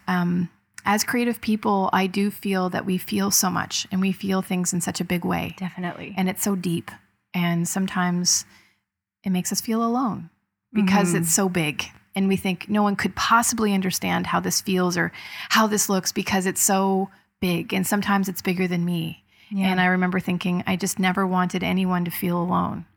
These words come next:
Speaker 1: I wanted all of us to
Speaker 2: Hmm.
Speaker 1: feel like we had each other
Speaker 2: Mm-hmm.
Speaker 1: and that we could have each other's back." And you are a living example of having so many people's back. And
Speaker 2: Thank you.
Speaker 1: I,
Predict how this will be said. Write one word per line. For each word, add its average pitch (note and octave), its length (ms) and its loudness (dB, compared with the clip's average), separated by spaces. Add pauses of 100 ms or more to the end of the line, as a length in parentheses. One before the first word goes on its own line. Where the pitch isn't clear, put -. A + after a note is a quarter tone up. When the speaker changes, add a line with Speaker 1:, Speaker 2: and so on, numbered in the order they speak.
Speaker 1:
I F#3+ 60 0
wanted F#3+ 300 2
all F3 160 4
of G3+ 80 4
us F#3 160 4
to F3 100 2
Speaker 2:
Hmm. E3+ 80 0
Speaker 1:
feel F#3 180 2
like F3+ 180 -2
we F3+ 160 0
had E3+ 220 0
each E3 220 -2
other F3 380 0
Speaker 2:
Mm-hmm. G3 460 2
Speaker 1:
and F#3 120 4
that F3 140 0
we F3+ 320 0
could - 200 -4
have E3 200 0
each E3 140 -4
other's E3 220 -6
back." - 460 -8 (560)
And F3+ 380 0 (100)
you G#3+ 340 2
are F#3 200 6
a F3+ 80 0
living F3 260 -2
example E3 760 -2 (140)
of F3 280 0
having E3 680 -2 (220)
so - 260 0
many E3 200 0
people's - 340 -6
back. - 400 -6 (680)
And F3 460 0
Speaker 2:
Thank - 180 -6
you. B3 180 -16
Speaker 1:
I, F3 520 2